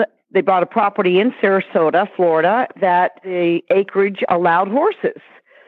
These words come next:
So they had that in mind, and then next came a pony, and we knew absolutely nothing. Of course, the pony I <laughs> wanted was pregnant and soon had another one.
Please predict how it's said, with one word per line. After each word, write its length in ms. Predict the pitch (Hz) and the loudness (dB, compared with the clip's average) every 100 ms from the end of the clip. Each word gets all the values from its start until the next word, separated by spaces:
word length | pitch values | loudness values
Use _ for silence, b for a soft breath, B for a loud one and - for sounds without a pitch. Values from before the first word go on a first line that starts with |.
| b b b _ _ | b b b _ _
So 600 | 277 233 233 233 233 233 | 0 2 2 2 2 2
they 140 | 214 214 | 2 2
had 160 | 214 | 2
that 180 | 202 196 | 0 0
in 80 | 240 | 2
mind, 400 | 233 175 220 220 | 2 2 0 0
and 160 | 196 190 | 0 0
then 220 | 190 190 | 0 0
next 260 | 208 - - | -2 -4 -2
came 220 | 220 202 | 0 0
a 60 | |
pony, 480 | 190 - 269 254 233 | -2 -2 0 2 2
and 100 | 208 | 2
we 120 | 214 | 0
knew 180 | 214 214 - | 2 2 2
absolutely 540 | 202 - - - 196 | 0 -2 -8 -2 0
nothing. 520 | 185 185 - 127 - | 2 0 -2 -6 -6
Of 80 | 123 | -6
course, 200 | - 226 - | -2 -2 -2
the 60 | |
pony 320 | 208 240 226 214 | -2 2 2 2
I 140 | 247 | 2
<laughs> 120 | 214 | 2
wanted 260 | 180 180 160 | 0 0 0
was 140 | 160 - - b b b - | -2 -2 -20 b b b -10
pregnant 560 | - 233 214 175 180 - | -2 -2 0 -2 -2 -4
and 140 | 170 - | -8 -4
soon 200 | 214 190 | -2 -2
had 200 | 190 160 | 0 0
another 340 | 147 190 285 190 | 0 0 0 -2
one. 340 | 123 165 | -2 -2